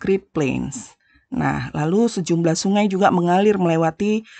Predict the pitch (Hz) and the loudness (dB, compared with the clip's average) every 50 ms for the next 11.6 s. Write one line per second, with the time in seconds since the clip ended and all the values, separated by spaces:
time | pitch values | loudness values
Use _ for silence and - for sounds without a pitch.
0 | - - - 180 175 175 - 190 180 170 175 170 160 165 156 - 160 170 202 254 | -16 -4 2 2 2 2 2 0 0 2 0 0 -2 -4 -6 -4 -2 2 2 4
1 | 294 330 - - 165 165 - - 143 143 156 185 202 196 170 151 - - - - | 2 2 0 -2 -6 -6 -6 -8 -8 -4 -2 0 2 2 2 0 -2 -6 -10 -8
2 | 156 156 - 190 185 - 170 160 160 160 165 160 151 147 147 156 156 - - 160 | -8 -4 -2 -2 -2 -2 -2 -2 0 0 0 0 0 0 -2 -4 -4 -2 -2 -2
3 | 160 - 165 143 135 - _ _ _ _ - - - - - - - - - - | -2 0 0 -2 -2 -4 _ _ _ _ -20 -20 -20 -20 -20 -20 -18 -10 -4 -2
4 | 190 185 180 214 220 247 262 254 330 359 320 240 240 269 311 330 - _ _ _ | 0 0 2 4 4 4 4 4 4 2 4 4 4 4 2 0 -2 _ _ _
5 | - - 214 214 202 202 196 190 202 190 185 - - 208 202 - 262 294 - - | -6 -2 0 2 4 4 4 4 2 0 0 0 0 -2 0 2 2 2 2 2
6 | 208 190 180 180 180 180 185 185 196 185 185 175 - 185 185 - 196 190 185 175 | 2 2 2 2 2 2 2 0 2 2 2 0 0 -2 -4 -2 -2 -2 0 0
7 | 180 175 175 - 170 170 175 233 302 311 226 190 175 175 170 185 - _ _ _ | 0 -2 0 0 0 2 2 2 2 2 2 2 2 2 0 -2 -4 _ _ _
8 | _ _ - 202 208 - 359 - 226 208 202 208 202 202 - 226 240 - 214 190 | _ _ -6 -4 -4 -2 -2 -2 -2 -2 2 2 2 2 2 -2 -2 -2 -4 -4
9 | 165 226 254 269 277 247 233 226 196 190 175 175 170 165 170 156 - 185 165 156 | 0 2 4 4 6 6 4 4 4 2 0 0 0 -2 -4 -4 -6 -6 -6 -6
10 | 147 147 - 147 143 - 202 208 185 175 - - 214 233 247 - - - 180 185 | -6 -8 -8 -10 -8 -6 -6 -6 -6 -8 -8 -6 -4 -4 -4 -4 -6 -6 -2 0
11 | 190 170 139 - _ - - - - - - - | 0 0 -2 -4 _ -8 -6 -6 -6 -6 -10 -14